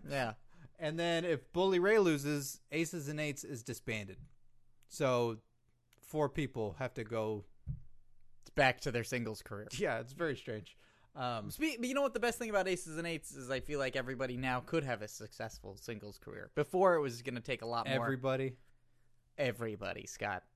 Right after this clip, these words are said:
Speaker 2: Especially Bischoff.
Speaker 1: Bischoff's won a couple of matches. Nux has won. I don't think Nux has won a match.
Speaker 2: Which one is Nux?
Speaker 1: Okay,
Speaker 2: Director
Speaker 1: there's
Speaker 2: of
Speaker 1: a problem
Speaker 2: Chaos?
Speaker 1: right there.
Speaker 2: Is that the Director of Chaos?
Speaker 1: No, that was, uh,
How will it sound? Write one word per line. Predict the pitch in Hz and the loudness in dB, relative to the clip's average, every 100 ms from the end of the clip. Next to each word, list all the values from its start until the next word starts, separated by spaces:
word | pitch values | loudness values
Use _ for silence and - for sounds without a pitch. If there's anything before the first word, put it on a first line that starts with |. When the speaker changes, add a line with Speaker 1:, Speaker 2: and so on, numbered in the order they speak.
| _ - | _ -4
Speaker 2:
Especially | 123 113 - - - - 175 160 - 147 123 113 | -2 -2 -8 -10 -10 4 6 8 6 0 0 0
Bischoff. | 101 104 - - 95 90 - - - - _ _ _ _ _ | -2 -6 -6 -8 -10 -12 -14 -14 -14 -20 _ _ _ _ _
Speaker 1:
Bischoff's | - 359 302 196 - | -4 -2 2 2 2
won | 139 151 269 | 0 4 4
a | 208 | 4
couple | - 147 135 | 4 2 2
of | 123 | -2
matches. | 117 117 143 123 - - _ - | -2 -4 -4 -6 -8 -18 _ -8
Nux | 131 190 302 - | 0 2 2 2
has | 214 165 | 0 0
won. | 151 151 151 147 - | 2 4 4 2 -6
I | 208 | -4
don't | 302 285 | -2 -2
think | 233 170 | -4 -2
Nux | 160 196 - | -2 -2 -4
has | 175 135 | -8 -4
won | 160 135 - - | -2 -4 -6 -6
a | 135 139 | 0 0
match. | 120 107 85 - - - _ - | 0 -2 -4 -10 -14 -16 _ -6
Speaker 2:
Which | 160 196 | -4 -2
one | 180 | -2
is | 127 | -2
Nux? | 127 139 - - - _ 185 | -2 -2 -4 -12 -20 _ 6
Speaker 1:
Okay, | 202 - 113 98 | 6 6 -2 4
Speaker 2:
Director | 143 151 294 | 10 12 12
Speaker 1:
there's | 294 | 10
Speaker 2:
of | - | 10
Speaker 1:
a | |
problem | 220 190 170 160 | 12 12 12 10
Speaker 2:
Chaos? | 160 | 10
Speaker 1:
right | 147 - | 8 8
there. | 120 104 | 4 6
Speaker 2:
Is | 151 | 8
that | 160 | 8
the | |
Director | 160 175 170 165 | 10 8 8 4
of | - | 6
Chaos? | 170 185 202 190 | 8 8 4 4
Speaker 1:
No, | 226 196 | 8 8
that | 156 180 | 8 6
was, | 214 202 165 180 | 6 2 2 4
uh, | 170 156 | 6 6